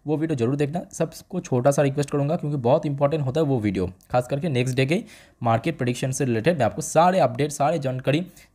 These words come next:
ये आज की दिन पे जितने भी अपडेट्स आया, ठीक है, शेयर मार्केट से रिलेटेड सारे अपडेट मैं आपको दे देता हूँ। पर Wipro के केस में मैं बोलूँगा शेयर काफ़ी हद तक यहाँ पे, अ, रिटर्न दे चुका है। तो I guess कि अभी अगर आपको इन्वेस्ट करना है तो साढ़े चार सौ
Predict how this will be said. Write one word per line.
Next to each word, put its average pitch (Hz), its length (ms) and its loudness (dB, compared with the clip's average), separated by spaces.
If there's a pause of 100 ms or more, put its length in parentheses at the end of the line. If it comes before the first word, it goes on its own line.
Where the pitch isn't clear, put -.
(160)
ये 165 260 4 (100)
आज 143 200 4
की 196 100 -4
दिन 151 220 -2
पे 151 100 -4
जितने 139 360 -4
भी 214 80 -2
अपडेट्स 147 320 0
आया, 139 260 4 (280)
ठीक 170 160 -4
है, - 220 0 (260)
शेयर 139 220 2
मार्केट 139 300 0
से 139 120 -6
रिलेटेड 160 180 -4
सारे 127 220 2
अपडेट 123 220 -4
मैं 120 60 -2
आपको 117 180 -4
दे 110 140 2
देता 90 200 0
हूँ। 113 80 -2
पर 143 100 2
Wipro 143 340 -2
के 180 60 -6
केस 156 160 -4
में 156 80 -4
मैं 147 100 -4
बोलूँगा 131 220 -2
शेयर 165 220 -4
काफ़ी 143 260 0
हद 139 120 -2
तक 143 120 0
यहाँ 127 120 2
पे, 143 120 2
अ, 143 60 -2 (640)
रिटर्न 117 280 0
दे 135 140 2
चुका 156 220 -2
है। 185 100 0
तो 139 120 -2
I 127 80 4
guess 143 220 -4
कि 156 120 -4
अभी 147 340 2
अगर 127 220 0
आपको 160 220 0
इन्वेस्ट 123 300 -4
करना 135 160 -4
है 175 40 -4
तो 208 80 -4
साढ़े 151 380 2
चार 156 220 2
सौ 165 180 -4